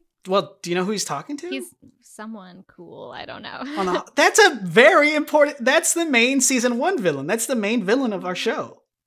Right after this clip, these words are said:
Speaker 2: Okay.
Speaker 1: The hologrammed character. Did you <laughs>
Speaker 2: I don't even
Speaker 1: Were you asleep,
Speaker 2: I was
Speaker 1: Caroline?
Speaker 2: taking notes.
Speaker 1: What is
Speaker 2: I'm
Speaker 1: happening?
Speaker 2: taking notes. I don't know anything.
Speaker 1: He took a FaceTime call with some guy
Speaker 2: Okay.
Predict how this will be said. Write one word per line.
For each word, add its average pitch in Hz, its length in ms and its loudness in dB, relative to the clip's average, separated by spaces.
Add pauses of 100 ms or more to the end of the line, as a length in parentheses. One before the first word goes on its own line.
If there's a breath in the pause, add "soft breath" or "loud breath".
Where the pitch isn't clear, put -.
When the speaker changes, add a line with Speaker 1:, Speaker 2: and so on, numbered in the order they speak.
(240)
Speaker 2:
Okay. 233 260 -18 (140)
Speaker 1:
The 180 120 2
hologrammed 170 680 0
character. - 440 -12 (960)
Did 190 200 -2
you 269 200 0
<laughs> - 580 -10
Speaker 2:
I 240 120 2
don't 247 140 0
even 262 180 -2 (200)
Speaker 1:
Were 247 120 4
you 403 220 4
asleep, 320 500 2
Speaker 2:
I 262 140 6
was 330 100 0
Speaker 1:
Caroline? 392 280 0
Speaker 2:
taking 392 240 0
notes. 330 280 4
Speaker 1:
What 453 160 4
is 381 80 2
Speaker 2:
I'm 370 160 2
Speaker 1:
happening? 359 240 4 (100)
Speaker 2:
taking 247 120 -6
notes. 330 300 -2
I 190 120 0
don't 208 160 -6
know 190 160 -6
anything. 196 480 -6 (520 loud breath)
Speaker 1:
He 320 180 4
took 330 260 4
a 311 80 6
FaceTime 262 640 2
call 185 280 2
with 170 160 -2
some 180 220 -4
guy 190 400 6
Speaker 2:
Okay. 208 160 -4